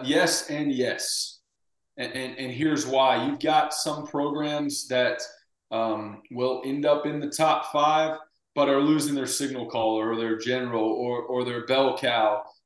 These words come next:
um, somebody that, uh, made a huge difference on the twenty twenty-two success. And they'll reload, and, and most of those programs have guys that will reload.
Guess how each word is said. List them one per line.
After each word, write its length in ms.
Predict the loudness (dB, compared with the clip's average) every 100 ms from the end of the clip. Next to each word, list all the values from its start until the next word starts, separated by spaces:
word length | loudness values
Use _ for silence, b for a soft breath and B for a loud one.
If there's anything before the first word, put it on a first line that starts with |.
| -6
um, 320 | -2 -2 -2
somebody 600 | -4 0 2 2 4 2
that, 340 | 2 4 4 4 -4 -16 _ -6
uh, 200 | -4 0
made 180 | 0
a 40 | 0
huge 680 | -2 -4 -4 -2 -2 -6 -2
difference 600 | 0 0 -4 -6 -8 -4
on 220 | -2 -2
the 80 | -2
twenty 320 | -6 -4 -4
twenty-two 500 | -6 -6 -4 -4 -4
success. 1000 | -2 -4 -2 -2 0 -2 -2 -4 -4 -8 b b b b
And 100 | -4
they'll 200 | 4 4
reload, 640 | 4 6 6 6 4 0 -4
and, 200 | -6 -4
and 120 | 2
most 280 | 4 4 2
of 60 |
those 240 | 2 2 4
programs 480 | 4 4 0 -2 -4
have 300 | -2 -2 -2
guys 260 | -4 -4
that 160 | -6 -6
will 140 | -4
reload. 500 | -2 -2 -2 -4 -6